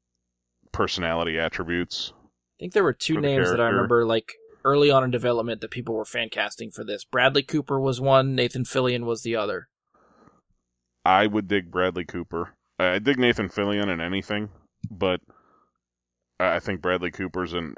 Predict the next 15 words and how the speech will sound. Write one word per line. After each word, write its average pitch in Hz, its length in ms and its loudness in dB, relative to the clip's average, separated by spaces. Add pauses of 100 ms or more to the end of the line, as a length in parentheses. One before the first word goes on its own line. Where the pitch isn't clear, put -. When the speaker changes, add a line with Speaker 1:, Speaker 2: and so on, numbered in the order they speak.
Speaker 1:
excellent 87 420 -8
choice. 101 440 -6 (720)
Um, 76 560 -4 (1160)
Speaker 2:
I - 60 -12
feel 214 140 10
like 214 100 10
Nathan 156 300 8
Fillion 135 360 8
would 117 120 2
hit 131 240 4
the, 117 320 6
the 110 180 -2
aspect - 460 2
of 113 180 2
the, 104 180 6